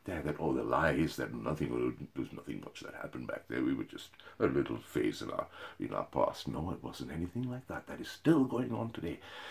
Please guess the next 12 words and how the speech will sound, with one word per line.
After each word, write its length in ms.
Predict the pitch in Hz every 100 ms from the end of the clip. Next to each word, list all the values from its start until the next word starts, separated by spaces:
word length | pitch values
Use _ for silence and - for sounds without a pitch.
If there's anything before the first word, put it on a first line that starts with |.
| -
The 100 | 76
children 580 | - 113 123 139 143 139 - -
of, 280 | - - -
the 60 | -
Indigenous 580 | 87 73 67 78 135 143
children 280 | - 175 165
and 300 | 190 233 208
other 160 | 165 -
children 380 | - - 151 185
of 100 | -
this 160 | 202
country 460 | - 208 - -